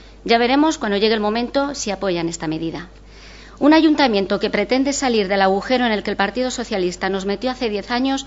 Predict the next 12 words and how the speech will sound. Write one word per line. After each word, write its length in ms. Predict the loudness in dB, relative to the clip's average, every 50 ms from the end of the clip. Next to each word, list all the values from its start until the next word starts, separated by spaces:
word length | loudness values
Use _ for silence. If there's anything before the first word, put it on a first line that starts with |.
| -14 -20 -20 -20 -12 -6
no 260 | 0 2 2 2 0
puede 300 | 0 2 2 2 2 2
destinar 480 | 0 0 -2 -2 -2 0 0 2 2 0
el 100 | 0 -2
cuarenta 460 | 0 0 2 2 2 0 -2 -4 -4
por 140 | -4 -6 -8
ciento 300 | -6 -6 -4 -4 -4 -6
de 80 | -6 -6
su 140 | -6 -6
presupuesto 680 | -6 -6 -8 -8 -8 -6 -6 -6 -6 -6 -8 -10 -10 -8
al 140 | -8 -8 -8
personal. 500 | -8 -12 -10 -8 -8 -6 -6 -8 -8